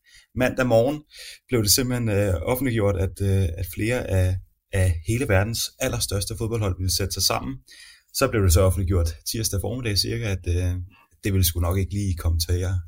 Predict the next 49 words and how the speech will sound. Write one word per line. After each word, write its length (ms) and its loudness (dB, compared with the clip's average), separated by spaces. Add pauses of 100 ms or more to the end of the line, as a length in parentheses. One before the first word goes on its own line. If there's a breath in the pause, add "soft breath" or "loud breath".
at 80 0
ske 120 -2
alligevel. 400 0
Og 120 -2
det 20 2
er 80 4
det, 80 6
vi 40 -2
skal 140 -6
snakke 260 -2
om 80 -4
i 40 -8
dag. 260 0 (840 loud breath)
Og 80 -4
grunden 200 6
til, 100 2
at 80 2
vi 60 -4
jo 140 2
har 100 2
været 180 2
lidt, 240 -6
øh, 60 -4 (180)
fraværende 520 0 (100)
efter 260 -4
vores, 360 -2
øh, 240 2
ellers 220 0
så 300 -2
fantastiske 540 -4
special 460 -4
med, 420 0
med 140 -2
Hanna 280 0 (100)
om 120 -4
hovedskader, 560 0 (800 soft breath)
er 80 4
jo 80 4
fordi, 200 -2
vi 200 0
er, 260 2
vi 60 -4
er 40 -2
i 20 -6
gang 180 0
med 80 0
at 80 2
søge 380 0
praktik, 340 -2